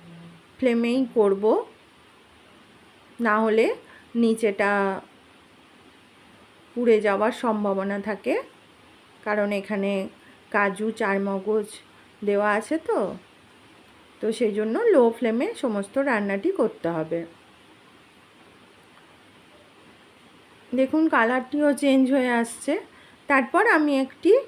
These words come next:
ভাজা মশলা তৈরি করে নেব। তার জন্য নিয়েছি গোটা জিরে, শুকনো লঙ্কা, পোস্ত, এলাচ, লবঙ্গ, দারচিনি।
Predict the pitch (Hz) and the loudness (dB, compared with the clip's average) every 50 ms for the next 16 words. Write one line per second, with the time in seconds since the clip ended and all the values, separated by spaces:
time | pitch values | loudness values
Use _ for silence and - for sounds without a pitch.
0 | - - - - - - - - - - - - - - 233 202 220 233 214 240 | -6 -20 -20 -20 -20 -20 -20 -20 -20 -20 -20 -20 -20 -18 -8 -2 0 2 2 2
1 | 233 233 226 220 220 - - 285 302 330 339 277 240 220 226 220 - 196 190 190 | 2 2 0 0 -2 -2 0 0 0 0 0 0 0 0 -2 -4 -2 0 0 2
2 | 185 175 170 170 165 170 175 175 - - - _ - - - - _ - - 254 | 2 0 -2 -2 -2 -2 -2 -2 -4 -8 -18 _ -20 -20 -20 -20 _ -6 -2 0
3 | 240 226 214 - 247 233 240 262 339 392 381 339 269 233 233 233 - 277 254 - | 0 0 0 -2 -2 0 0 0 0 0 0 0 0 0 -2 -2 -4 -6 -2 0
4 | 233 214 202 202 226 226 220 220 214 - 220 214 190 202 214 330 440 - - - | 2 2 2 2 2 0 0 0 -2 -6 -8 -4 -2 0 0 0 0 -2 -4 -6
5 | 254 220 - 214 202 202 202 202 202 202 202 196 196 - 254 285 392 466 - - | -6 -6 -6 -6 -6 -4 -2 -2 -2 -4 -4 -8 -6 -4 -2 -2 -2 -4 -6 -14
6 | - - - - - - - _ - - 285 262 226 - - - - - 254 285 | -20 -20 -20 -20 -20 -20 -20 _ -2 2 4 4 4 4 0 -6 -2 0 2 2
7 | 403 539 - - - - - - - - - - - - - 220 214 202 208 208 | 2 0 -4 -8 -16 -20 -20 -20 -20 -20 -20 -20 -8 -2 2 2 4 4 4 2
8 | 208 220 277 403 392 - - - 240 208 190 185 185 202 202 202 202 208 202 294 | 2 2 2 0 -2 -6 -6 -2 2 2 4 4 2 0 -2 -2 -2 -2 0 0
9 | 403 427 294 254 220 196 175 175 - - - 196 180 175 175 170 | 0 2 2 2 2 0 0 -4 -8 -10 -8 -6 -6 -6 -6 -8